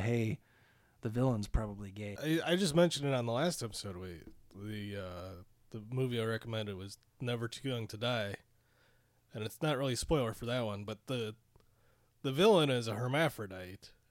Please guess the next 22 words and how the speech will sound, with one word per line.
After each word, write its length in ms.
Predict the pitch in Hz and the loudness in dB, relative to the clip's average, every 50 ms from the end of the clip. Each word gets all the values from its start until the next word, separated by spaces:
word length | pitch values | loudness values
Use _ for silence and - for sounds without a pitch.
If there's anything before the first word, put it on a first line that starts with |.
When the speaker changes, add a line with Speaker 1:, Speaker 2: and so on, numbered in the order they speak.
| _ - | _ -4
Speaker 2:
and 180 | 123 120 123 | 2 4 6
Speaker 1:
Mm-hmm. 0 | 113 | 6
Speaker 2:
they 360 | 120 120 117 120 120 117 104 - _ _ - 151 139 | 6 6 4 4 2 0 -4 -8 _ _ -8 -4 -2
allude 340 | 135 139 147 156 170 160 127 | 0 4 6 6 6 6 4
to 100 | 135 127 | 2 0
that 260 | 123 123 117 113 110 - - | 2 2 0 0 -2 -2 2
over 260 | 135 147 139 127 120 | 4 4 4 4 4
and 80 | 120 | 2
over 220 | 123 123 120 113 113 | 2 2 2 0 0
again, 320 | 104 104 101 98 98 101 | -2 -4 -4 -6 -6 -6
that 260 | 101 101 98 101 101 - _ _ _ _ - - _ _ _ _ _ _ _ _ _ _ _ _ - | -6 -6 -6 -8 -10 -12 _ _ _ _ -20 -20 _ _ _ _ _ _ _ _ _ _ _ _ -12
he's 300 | 113 107 113 113 110 104 | -8 -6 -4 -4 -4 -4
a 260 | 107 101 101 95 - 107 | -4 -4 -6 -6 -8 -10
man 680 | 107 110 120 123 123 117 117 117 113 113 110 107 104 107 - _ _ _ _ | -8 -4 -2 -2 0 0 0 -2 -2 -4 -4 -6 -8 -8 -12 _ _ _ _
slash 340 | - 123 117 113 113 - - | -8 -4 -4 -4 -4 -4 -4
woman, 540 | 127 127 120 117 113 101 98 101 104 104 - - _ _ _ _ _ _ _ _ _ _ _ _ _ _ _ - | -2 -2 -2 -2 -2 -4 -6 -8 -10 -10 -12 -16 _ _ _ _ _ _ _ _ _ _ _ _ _ _ _ -14
and, 480 | - 104 104 101 98 98 98 95 95 95 | -10 -8 -6 -6 -6 -8 -10 -10 -12 -12
uh, 420 | 95 92 92 95 95 92 92 90 - - - - _ - 113 | -12 -12 -12 -12 -12 -12 -12 -14 -16 -18 -20 -20 _ -12 -8
obviously 420 | 110 113 110 107 - - 98 98 98 | -6 -6 -6 -6 -8 -8 -8 -8 -8
he's 120 | 101 101 | -6 -6
super 320 | - - 120 110 - 98 | -4 -4 -4 -4 -6 -6
evil. 460 | 98 107 113 107 98 92 95 101 - | -6 -6 -6 -6 -8 -10 -12 -14 -16